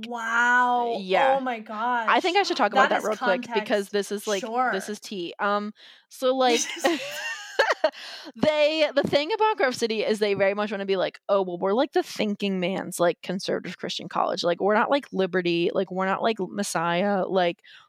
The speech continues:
Speaker 2: we think here. We do, like, real, like, deep thinking."
Speaker 1: Mm.
Speaker 2: But, um,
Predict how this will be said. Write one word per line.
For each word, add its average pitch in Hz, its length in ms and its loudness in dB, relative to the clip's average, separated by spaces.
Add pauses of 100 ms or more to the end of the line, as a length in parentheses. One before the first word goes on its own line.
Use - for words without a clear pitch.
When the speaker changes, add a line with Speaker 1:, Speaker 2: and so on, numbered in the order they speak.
(120)
Speaker 2:
we 208 240 -2
think 190 340 0
here. 156 240 -4
We 180 140 -8
do, 240 140 -8
like, 220 180 -2 (100)
real, 180 840 0
like, 180 200 0 (120)
deep 196 220 -10
thinking." 175 480 -8 (680)
Speaker 1:
Mm. 196 100 -20
Speaker 2:
But, 247 520 4
um, 214 880 4